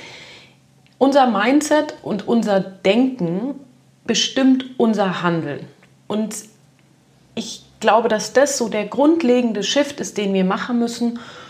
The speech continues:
unsere Denkweise zu verändern, um auch im Außen Veränderungen stattfinden zu können und um in unserer Selbstständigkeit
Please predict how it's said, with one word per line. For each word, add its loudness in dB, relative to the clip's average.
unsere 0
Denkweise 0
zu -4
verändern, -4
um 2
auch 2
im 0
Außen 0
Veränderungen -2
stattfinden -6
zu -12
können -4
und 0
um 2
in 2
unserer 0
Selbstständigkeit -2